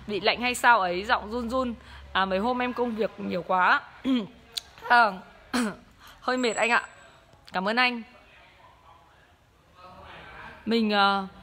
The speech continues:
Thái Dương, mình muốn qua tận nơi xem nhưng dịch vụ, ờ, covid chán quá. Anh ơi,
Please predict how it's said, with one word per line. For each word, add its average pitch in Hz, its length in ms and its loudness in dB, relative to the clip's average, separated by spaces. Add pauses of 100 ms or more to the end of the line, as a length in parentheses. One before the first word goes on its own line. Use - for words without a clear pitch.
(180)
Thái 202 200 0
Dương, 277 340 4 (240)
mình 226 260 0
muốn 208 160 -2
qua 269 140 6
tận 233 220 -4
nơi 269 140 0
xem 269 300 0
nhưng 262 140 -4
dịch 208 200 -8
vụ, 202 240 -6
ờ, 190 120 2
covid 262 320 -2
chán 190 220 0
quá. 190 240 2 (260)
Anh 269 180 0
ơi, 285 300 6